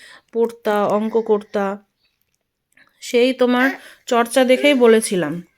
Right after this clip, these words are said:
কারণ তোমার পড়াশোনার নেশাটা এখনও ছিল। আছে, মানছি তোমার কাছে একটা ভুল হয়ে গিয়েছে, কিন্তু তুমি পড়াশোনাটা করতে চাইছো, সেই ভাবনা চিন্তা করে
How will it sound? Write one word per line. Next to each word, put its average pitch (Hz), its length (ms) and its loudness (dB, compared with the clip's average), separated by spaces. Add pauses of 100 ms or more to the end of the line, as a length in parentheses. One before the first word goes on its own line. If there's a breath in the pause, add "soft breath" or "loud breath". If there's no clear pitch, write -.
(200)
কারণ 220 320 -4
তোমার 226 240 -2
পড়াশোনার 220 580 0
নেশাটা 214 500 0
এখনও 214 440 -2
ছিল। 196 340 -2 (600 soft breath)
আছে, 202 360 -8 (260)
মানছি 202 460 -4
তোমার 254 300 2
কাছে 240 200 0
একটা 240 200 -2
ভুল 226 240 -2
হয়ে 240 200 6
গিয়েছে, 208 360 0 (520 soft breath)
কিন্তু 220 240 -6
তুমি 220 180 -4
পড়াশোনাটা 214 580 -2
করতে 220 340 -2
চাইছো, 190 440 -4 (580 soft breath)
সেই 247 260 0
ভাবনা 233 360 0
চিন্তা 233 340 -4
করে 247 240 2